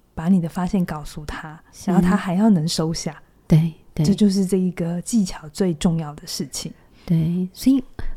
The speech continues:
Speaker 2: 呃，我觉得嘉玲刚刚也提醒我，其实有一个很重要的东西，还是可以去跟顿悟做一点点的不同。因为讲到回馈嘛，我觉得
Speaker 1: 嗯。
Speaker 2: 那个刚刚讲的那个态度，要让对方可以收下。
Speaker 1: 嗯。是。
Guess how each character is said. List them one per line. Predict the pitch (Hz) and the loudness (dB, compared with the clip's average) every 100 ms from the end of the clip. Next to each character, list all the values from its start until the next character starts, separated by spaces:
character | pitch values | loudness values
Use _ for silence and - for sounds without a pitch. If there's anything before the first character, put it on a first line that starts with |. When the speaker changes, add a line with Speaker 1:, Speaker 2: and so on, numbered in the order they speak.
| - - | -8 -12
Speaker 2:
呃， | 269 | -4
我 | 165 | -2
觉 | 156 | 0
得 | 165 180 | 2 2
嘉 | 175 185 | 2 4
玲 | 185 165 | 4 2
刚 | 170 | 2
刚 | 170 | 2
也 | 165 | 2
提 | 151 - 151 | 0 0 0
醒 | - 156 156 | 2 2 2
我， | 151 | 2
其 | 147 165 | 2 0
实 | 175 | 2
有 | 180 147 | 4 4
一 | 151 | 2
个 | 165 | 2
很 | 160 143 | 2 2
重 | 165 165 | 2 2
要 | 165 | 2
的 | 160 | 2
东 | 160 | 2
西， | 160 175 | 0 0
还 | 151 160 | -2 -2
是 | 160 202 190 - - - | 0 0 0 -2 -16 -2
可 | 175 | 2
以 | 170 156 | 2 0
去 | - | -4
跟 | 180 165 175 | 0 0 2
顿 | 214 202 | 4 4
悟 | 180 185 | 4 2
做 | - 175 | 2 2
一 | 175 | 2
点 | 180 156 156 | 2 2 2
点 | 147 | 0
的 | 139 | -2
不 | - 160 | 0 0
同。 | 165 | 2
因 | 180 | 4
为 | 196 | 2
讲 | - 151 151 | 2 -2 0
到 | 175 | 0
回 | 160 147 | 2 -2
馈 | 151 - 180 | -2 -4 -4
嘛， | 156 147 - | -4 -4 0
我 | |
觉 | 277 285 | 4 8
得 | 214 | 8
Speaker 1:
嗯。 | 190 - - - | 6 0 -18 -2
Speaker 2:
那 | 233 | 0
个 | 196 | 2
刚 | 196 | 2
刚 | 196 196 | 2 0
讲 | 175 156 | -2 -2
的 | 175 | 0
那 | |
个 | 185 | 0
态 | - - 180 | -2 -2 -2
度， | 170 | 0
要 | 185 | 2
让 | 196 196 | 2 0
对 | 185 190 | 2 2
方 | 185 170 165 | 4 0 -2
可 | 165 | -2
以 | |
收 | 143 - 151 156 | -4 -2 0 0
下。 | - 156 | -2 -4
Speaker 1:
嗯。 | - - | -6 -12
是。 | - - 220 | -10 -2 -2